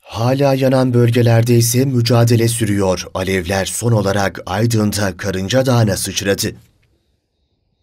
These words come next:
Antalya'nın Manavgat, Akseki, Gündoğmuş, Muğla'nın Marmaris, Köyceğiz, Milas, Kavaklıdere ve Bodrum ilçelerindeki yangınlar devam ediyor.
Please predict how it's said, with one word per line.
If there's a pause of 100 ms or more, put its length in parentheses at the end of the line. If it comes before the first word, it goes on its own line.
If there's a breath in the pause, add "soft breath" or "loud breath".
(280)
Antalya'nın
Manavgat,
Akseki,
Gündoğmuş,
Muğla'nın
Marmaris,
Köyceğiz,
Milas,
Kavaklıdere
ve
Bodrum
ilçelerindeki
yangınlar
devam
ediyor.